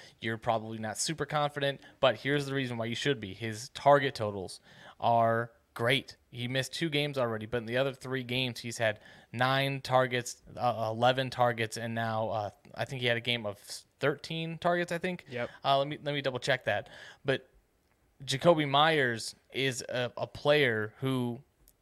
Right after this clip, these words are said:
Speaker 1: I, I want to put in my lineup because he just showed that, granted, it was against the worst passing defense in the league, but they wanna get him the ball, and he's still talented. He was able to score a touchdown. This offense is going to get him the ball.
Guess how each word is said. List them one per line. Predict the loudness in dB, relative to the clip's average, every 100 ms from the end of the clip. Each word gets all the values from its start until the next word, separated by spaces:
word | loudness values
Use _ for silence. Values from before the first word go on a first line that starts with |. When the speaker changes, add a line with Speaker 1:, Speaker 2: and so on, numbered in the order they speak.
| 4
Speaker 1:
I, | 6 6
I | 4 2
want | 4 2 2
to | -2 -4
put | -4 -2
in |
my | 0 0
lineup | 0 -2 -4
because | -6 -6 -6
he | 0
just | 0 2
showed | 2 6 8 8 4 -4 -2
that, | -2 0
granted, | 0 0 -4 -12 _ -8
it | -6
was | -6
against | -6 -4
the |
worst | 0 0 0
passing | -2 -2 -6
defense | -10 -10 -12 -12
in | -8
the | -2
league, | 0 -2 -4 -16 -2 8
but | 8 8 -6 -20 -4
they | 2
wanna | 4 4
get | 4
him | 4
the | 8
ball, | 10 10 8
and | -4
he's | -2 -4
still | 0 -2 -2
talented. | 2 4 4 2 -4
He | -4
was | -4
able | -4 -6
to |
score | -6 -2
a |
touchdown. | 2 2 4 2 2 0 -8 -20 -20 _ _ _ _ _ _ _ -2
This | 2 6
offense | 8 6 4 0
is | 0
going | 0 2
to |
get | 2 2
him | 0
the |
ball. | -2 -2 -4